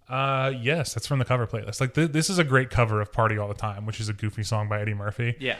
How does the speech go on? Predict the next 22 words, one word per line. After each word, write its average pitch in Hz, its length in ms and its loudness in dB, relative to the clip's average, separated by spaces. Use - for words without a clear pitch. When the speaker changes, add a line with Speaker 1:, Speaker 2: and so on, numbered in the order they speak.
Speaker 1:
And 123 160 6
it 127 80 -2
really 139 240 8
kind 131 180 4
of 120 100 2
made 120 240 2
me 113 120 0
curious 131 420 -2
about 160 240 2
Thank 165 160 0
You 175 80 -2
Scientist. 175 480 -4
Like, 113 160 -4
this 175 220 0
is 113 180 -4
weird. 107 800 -6
And 131 160 0
then 131 100 4
I 127 60 4
s-, 123 160 -2
listened 123 340 -4
to, 113 540 -2